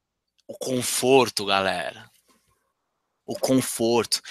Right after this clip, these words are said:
Claro que daí daria lindo. Olha o trade, hein? Compra trinta e três. Pau! Quarenta e três. Caralho! Tá fechado. Tó levou, hum, dez pontos.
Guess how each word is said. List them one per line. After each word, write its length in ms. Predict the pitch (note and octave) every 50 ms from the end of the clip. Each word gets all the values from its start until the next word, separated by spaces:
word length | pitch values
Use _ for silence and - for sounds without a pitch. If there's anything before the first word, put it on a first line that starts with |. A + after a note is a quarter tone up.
| - - -
Claro 280 | - D#3 E3+ G3 G#3 -
que 140 | - D#3+
daí 180 | C#3+ D#3 F3 F#3+
daria 360 | F3 E3+ D#3 D#3 E3+ G3 G#3
lindo. 480 | F#3+ E3+ D3+ F3+ A3 B3+ A3+ D#3 B2 G#2+
Olha 180 | D3 G#3 C4
o 40 | G#4+
trade, 440 | - - A#3 A3 G3 F3+ D3+ C#3 D#3+
hein? 100 | F#3+ A3
Compra 380 | - - - B3 B3 - A#3+ -
trinta 300 | - B3+ B3 - A#3+ A#3
e 100 | A3+ G#3
três. 380 | - A#3 A3+ G#3 - - - - -
Pau! 420 | - - C#4 C4+ B3 A3 C#4 A#3+ - - - - -
Quarenta 400 | - - - A#3+ C4 B3+ - A3+
e 100 | A3 G#3
três. 460 | - - B3+ C#4 C#4 B3 G#3 - -
Caralho! 880 | - - E4+ E4 E4 D#4+ D#4+ D#4+ D#4+ D#4 E4 F4+ F4+ F#4 E4+ F4 F#4+ - - _ _ _ _ _ _ _ _ _ -
Tá 120 | D#3 D#3
fechado. 640 | - - F3+ D#3 - - - G3 - G#3+ E3 D#3
Tó 160 | - E3+ G3 G#3
levou, 420 | F#3+ D#3+ C3+ D#3 G3 A3 - - C3+ A#2+ A2 G#2 G2
hum, 380 | F#2 F#2 F#2 F#2 F#2 F2 E2+ - - - - - - _ -
dez 340 | - - F#3 F3+ D3+ - -
pontos. 880 | - - F#3+ G#3+ G#3 E3+ B2+ - C3+ A2 F#2+ F2+ - - - - -